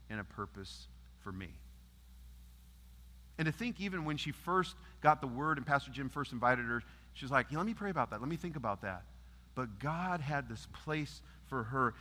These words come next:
See, some of us don't know how we're shaped or how we're sized for the body of Christ. Some of us are gonna be femur bones. Some of us are gonna be hands.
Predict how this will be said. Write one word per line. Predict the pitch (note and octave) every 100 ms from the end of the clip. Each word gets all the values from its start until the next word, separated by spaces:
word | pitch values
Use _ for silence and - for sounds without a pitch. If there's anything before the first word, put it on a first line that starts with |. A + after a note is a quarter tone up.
| -
See, | - F#3 F3
some | - A#3
of | B3+ F#3+
us | D3+
don't | D3+ D#3 E3+ D3
know | C#3+ D3 A2+
how | - C3+ B2+
we're | A#2
shaped | - C#3 C#3 -
or | B2
how | A2+ C3
we're | A#2+ A2
sized | - C3 A#2+ B2+ D3+ D3+ - - - -
for | C3+
the | A#2+
body | G#2 B2 B2+ B2
of | B2
Christ. | C3+ B2 D3 - -
Some | - G3+ A#3
of | A#3
us | A#3+
are | A#3
gonna | A#3
be | G3+
femur | - G#3 F#3
bones. | G2 F2+ - - - - - -
Some | - G#3+
of | A#3
us | A3+ A3
are |
gonna | F#3+ F#3+
be | F#3+
hands. | D#3+ F3 E3+ C3+ G#2+